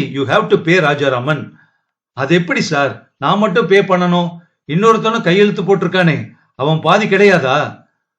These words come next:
அது அவன் இஷ்டம். Jointly and severally-ன்னு ஒரு கிளாஸ் அக்ரிமெண்ட்ல இருக்கும். அதனால உங்களை தேர்ந்தெடுத்திருக்கா. இப்ப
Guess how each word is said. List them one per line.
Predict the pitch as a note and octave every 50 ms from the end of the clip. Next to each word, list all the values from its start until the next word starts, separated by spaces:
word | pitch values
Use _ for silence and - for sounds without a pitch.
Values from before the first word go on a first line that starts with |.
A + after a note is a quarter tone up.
| _ - -
அது | D3+ D#3 E3 G3 G3+ E3+ C3
அவன் | C#3 F3+ A3+ A#3+ A#3 G3
இஷ்டம். | E3 - - G#3 D#3 - - - _ _ _ _ _ -
Jointly | B2+ A2+ D#3 D#3 F3 G#3 A3+ A#3 A#3 A#3 A#3 B3 B3 A#3 - - D3
and | E3 D#3+ D3 - -
severally-ன்னு | D#3+ D3+ D#3+ F3+ G3+ G3 G3 F#3+ G3 G#3 G3+ G3+ E3+ C3+ B2 A#2 A#2 - _ _ - D3
ஒரு | D3+ D3 D3 -
கிளாஸ் | D3 D#3+ F3+ G3+ - - - - - C#3+
அக்ரிமெண்ட்ல | C#3 G3 G3+ G#3 F3 E3+ D3 C3+ D#3+ E3 C3 C3
இருக்கும். | C#3 C#3 - C3+ A#2 - - - _ _ _ _ _ _ _ _ _ _ _ _ -
அதனால | C#3+ D#3 F3+ F3+ F#3 F#3+ G3+ G#3 F#3+ D#3+ C#3
உங்களை | D#3 F#3 A3 A3+ G#3+
தேர்ந்தெடுத்திருக்கா. | - G3+ G#3 G#3 G3+ G3+ F3+ D#3 - D#3+ C3+ A2+ C3+ C3 A#2+ A2+ A2 - _ _ _ _ _ _ _ _ _ _ _ _ - D#3+
இப்ப | E3 D#3+ F3+ E3+